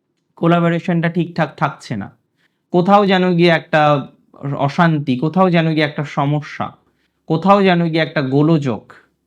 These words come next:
সেটা আপনি বারবার ফেস করছেন। অর্থাৎ যে বা যারা সিনিয়র রিলেটেড প্রবলেমটা বেশি ফেস করেন,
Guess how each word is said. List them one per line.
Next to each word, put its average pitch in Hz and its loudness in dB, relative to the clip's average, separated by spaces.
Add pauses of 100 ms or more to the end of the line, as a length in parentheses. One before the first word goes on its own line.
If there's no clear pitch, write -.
(440)
সেটা 208 4
আপনি 180 0
বারবার 123 2
ফেস 113 -12
করছেন। - -18 (420)
অর্থাৎ 196 2
যে 220 2
বা 269 4
যারা 196 4
সিনিয়র 254 4
রিলেটেড 208 2
প্রবলেমটা 165 0
বেশি 143 -4
ফেস 123 -8
করেন, 123 -6